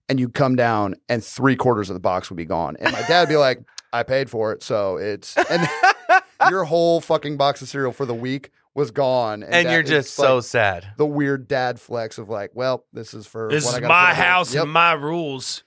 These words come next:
Speaker 2: That's
Speaker 1: Like,
Speaker 2: really
Speaker 1: "God
Speaker 2: funny.
Speaker 1: damn it."
Speaker 2: But what
Speaker 1: Uh,
Speaker 2: was the go-to?
Speaker 1: so, so the go-to for me, I, I have two, um, but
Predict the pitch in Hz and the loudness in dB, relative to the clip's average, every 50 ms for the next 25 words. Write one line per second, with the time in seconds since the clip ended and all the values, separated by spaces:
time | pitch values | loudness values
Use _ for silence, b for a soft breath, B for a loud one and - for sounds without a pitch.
0 | _ - 104 101 95 92 98 120 123 92 85 80 78 80 87 82 82 82 80 80 | _ -10 -8 -6 -4 -6 -6 -8 -8 -6 -6 -6 -6 -8 -8 -8 -8 -8 -10 -12
1 | 82 - 139 117 104 - - 147 156 170 175 185 185 170 - 156 143 120 156 147 | -12 -14 -14 -14 -6 0 0 2 4 4 4 4 4 2 0 -2 0 2 2 2
2 | 143 - 143 135 156 127 110 107 107 - _ _ - - 165 147 151 123 156 165 | 0 0 0 0 2 2 0 -2 -8 -12 _ _ -4 -2 0 0 2 2 2 2
3 | 170 160 - - 160 156 147 151 143 135 131 127 127 123 117 95 123 127 - - | 2 2 2 0 0 2 2 2 2 2 2 2 2 2 2 2 2 2 2 0
4 | 127 123 127 127 107 - - - 131 127 123 123 123 117 - - - 107 110 110 | 0 0 0 -2 -4 -6 -4 0 2 2 2 2 2 0 -2 -4 -4 -2 0 0
5 | 110 110 110 110 113 117 113 - _ 123 110 104 131 123 123 117 - | 0 0 0 -2 -2 -4 -8 -10 _ -8 -2 2 2 4 2 2 0